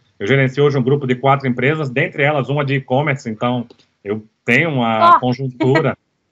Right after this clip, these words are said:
Speaker 1: Oi?
Speaker 2: É.
Speaker 1: Só.
Speaker 2: Só.
Speaker 1: Então,
Speaker 2: Você
Speaker 1: eu
Speaker 2: tem
Speaker 1: tenho uma
Speaker 2: tempo ainda pra
Speaker 1: conjuntura
Speaker 2: viver.
Speaker 1: pesada.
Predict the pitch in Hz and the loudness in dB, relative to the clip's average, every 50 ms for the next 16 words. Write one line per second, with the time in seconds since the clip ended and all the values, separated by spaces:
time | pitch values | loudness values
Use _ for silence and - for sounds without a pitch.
0 | _ - 131 160 202 226 220 190 185 175 160 151 143 - _ _ _ _ - - | _ 0 2 2 2 2 0 -4 -8 -8 -8 -8 -10 -12 _ _ _ _ -4 0
1 | 208 - 226 - - 330 320 262 - - 147 147 160 165 156 151 139 151 139 156 | 2 2 4 4 6 6 6 6 6 4 2 0 2 0 0 -2 -2 -2 -2 -2
2 | 156 165 156 175 175 170 156 156 294 160 160 - 156 - - - 151 151 143 143 | -2 -2 -4 -4 -2 -2 -2 0 0 0 -2 -2 -2 -2 -4 -2 -2 -2 0 0
3 | 247 214 185 175 175 151 143 139 - 139 139 151 147 135 120 110 | 0 0 0 -2 -4 -6 -6 -4 -4 -4 -2 -2 -4 -4 -6 -10